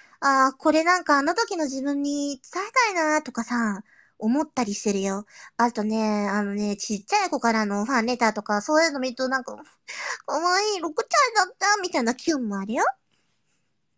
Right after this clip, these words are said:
浮気してたらバレるのか？当たり前じゃん。浮気したらバレるよ。浮気しちゃったらバレるよ。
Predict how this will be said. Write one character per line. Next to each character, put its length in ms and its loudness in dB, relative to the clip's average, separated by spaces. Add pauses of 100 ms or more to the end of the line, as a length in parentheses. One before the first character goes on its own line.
(800)
浮 220 4
気 120 -2
し 160 -10
て 300 4
た 200 2
ら 120 4
バ 160 4
レ 100 4
る 80 2
の 100 -2
か？ 240 -10
当 80 -6
た 120 -8
り 100 -8
前 160 -6
じ 140 -12
ゃ 40 -12
ん。 40 -16 (100)
浮 160 -6
気 120 -10
し 100 -12
た 100 -4
ら 80 -4
バ 120 -10
レ 120 -4
る 80 -6
よ。 140 -12 (960)
浮 160 -6
気 100 -6
し 80 -8
ち 80 -14
ゃ 40 -2
っ 20 -4
た 140 -8
ら 120 -12
バ 80 -8
レ 60 -12 (160)
る 60 -8
よ。 100 -16